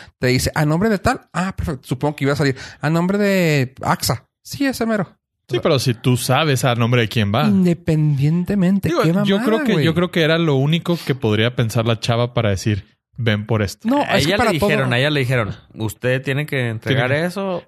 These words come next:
Speaker 2: Porque no nos queremos hacer
Speaker 3: Sáquese
Speaker 2: responsables
Speaker 3: de
Speaker 2: por si alguien la
Speaker 3: bronca.
Speaker 2: riega.
Speaker 3: Eh.
Speaker 1: El, y luego yo así de, "Ok, perfecto, gracias". Me agarró la hojita y pues dije, "Ya estoy aquí,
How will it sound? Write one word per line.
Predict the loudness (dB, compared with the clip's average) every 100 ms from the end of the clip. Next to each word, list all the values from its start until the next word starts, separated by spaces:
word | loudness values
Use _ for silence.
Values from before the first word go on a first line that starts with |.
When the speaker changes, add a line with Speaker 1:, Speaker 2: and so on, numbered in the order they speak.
| -2
Speaker 2:
Porque | 0 0 0
no | 0 0
nos | -2
queremos | 0 0 2
hacer | 2 2
Speaker 3:
Sáquese | 0 -2
Speaker 2:
responsables | 0 0 2 0
Speaker 3:
de |
Speaker 2:
por | 0 0
si | 0
alguien | 0 0 0
la | 0
Speaker 3:
bronca. |
Speaker 2:
riega. | -2 -4 -8
Speaker 3:
Eh. | -10 -8 -6
Speaker 1:
El, | -8 -10 _ -4
y |
luego | 0 0
yo | 0
así | -2
de, | -6 _
"Ok, | -10 -4 -6 -6 -14 -14
perfecto, | -8 -6 -6 -6 -10 -8
gracias". | -10 -10 -10 -12 -12 -20 _ _ _ _ _ _ _ _ _ -10
Me | -4
agarró | -2 0 0
la | 0
hojita | 0 -4 -4 -8 -8 _ _ _ _ _ _
y | -4
pues | 0 0
dije, | 0 -4 -8 -6
"Ya | -2
estoy | -2 0 0
aquí, | -2 -4 -4 -4